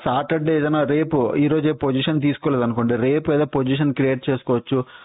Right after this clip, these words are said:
మండే ఎగ్జిట్ చేస్తానంటే అలా కూడా అవ్వదు, మళ్ళీ అలా కూడా యాక్సెప్ట్ చేయదు. So రేపుది రేపటి పొజిషన్ చూసుకోండి. And రేపు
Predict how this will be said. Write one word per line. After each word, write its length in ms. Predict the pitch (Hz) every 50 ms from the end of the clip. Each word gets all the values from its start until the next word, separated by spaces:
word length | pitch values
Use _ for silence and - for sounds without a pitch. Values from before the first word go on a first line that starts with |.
| - _ -
మండే 480 | 123 120 123 135 143 151 151 170 160 147
ఎగ్జిట్ 300 | 135 131 156 139 - 160
చేస్తానంటే 440 | 143 139 139 - 139 139 143 139 -
అలా 160 | 127 123 135
కూడా 240 | 131 123 139 135 123
అవ్వదు, 220 | 117 117 110 101
మళ్ళీ 300 | 101 107 107 101 95 90 - _ _ _ _ _ _ _ _ _ - -
అలా 140 | 123 127 131
కూడా 600 | 120 117 131 131 147 160 156 143 127 127 127 127
యాక్సెప్ట్ 520 | 113 - 110 113 117 - - 123 - - 120
చేయదు. 240 | 107 107 92 95 - - - - - _ _ - -
So 60 | 143
రేపుది 760 | 131 120 120 131 147 160 160 160 175 165 165 156 151 185 196 202
రేపటి 440 | 170 131 143 147 151 143 160 147 - -
పొజిషన్ 460 | 147 139 135 143 131 156 139 143 143 - 135
చూసుకోండి. 480 | 131 123 - - 147 143 147 160 165 147
And 280 | 135 143 151 156 165 147 123
రేపు 600 | 135 139 151 160 156 160 156 156 165 190 190